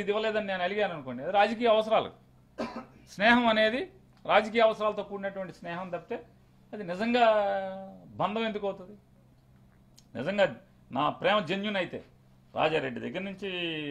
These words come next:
రాజశేఖర రెడ్డి దగ్గర నుంచి ఇవాళ దాకా తిరిగితే, అదే నాకు అభిమానానికి కొలమానం అయితే, వ్యక్తులే నాకు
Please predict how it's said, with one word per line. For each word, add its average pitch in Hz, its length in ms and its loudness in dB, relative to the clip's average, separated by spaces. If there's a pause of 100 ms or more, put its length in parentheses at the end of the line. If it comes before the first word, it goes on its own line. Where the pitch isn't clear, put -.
(220)
రాజశేఖర 147 320 -2
రెడ్డి 127 160 -8
దగ్గర 131 180 -8
నుంచి 170 200 -14
ఇవాళ 190 180 2 (100)
దాకా 151 280 -4
తిరిగితే, 120 280 -16 (1600)
అదే 220 140 6 (160)
నాకు 214 120 2 (120)
అభిమానానికి 214 520 -4 (120)
కొలమానం 196 420 2
అయితే, 123 180 -8 (920)
వ్యక్తులే 247 300 2 (120)
నాకు 220 140 2